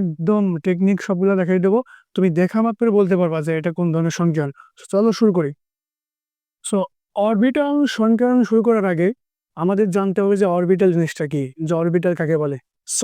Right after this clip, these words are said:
আমি যদি অরবিটাল নিয়ে বলতে চাই, যে অরবিটাল হইল সে একটা পরমাণু, হ্যাঁ, এই পরমাণুর চারপাশে যে স্থানে ইলেকট্রন পাওয়ার সর-, সম্ভাবনা সব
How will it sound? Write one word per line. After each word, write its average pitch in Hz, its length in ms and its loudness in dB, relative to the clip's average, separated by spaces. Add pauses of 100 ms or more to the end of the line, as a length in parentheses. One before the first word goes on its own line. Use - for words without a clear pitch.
আমি 202 120 0
যদি 240 120 2
অরবিটাল 220 360 2
নিয়ে 240 180 2
বলতে 190 200 2 (300)
চাই, 175 220 -2 (680)
যে 175 200 0 (120)
অরবিটাল 185 460 2
হইল 185 140 4 (3000)
সে - 180 -2 (120)
একটা 220 200 -2
পরমাণু, 208 380 2 (100)
হ্যাঁ, 214 160 2 (1200)
এই 247 140 6 (160)
পরমাণুর 254 560 2
চারপাশে 226 500 0 (840)
যে 180 280 2 (160)
স্থানে 269 380 0 (1080)
ইলেকট্রন 247 520 2
পাওয়ার 247 260 -2
সর-, 214 260 -2 (420)
সম্ভাবনা 220 400 0 (100)
সব 214 100 -4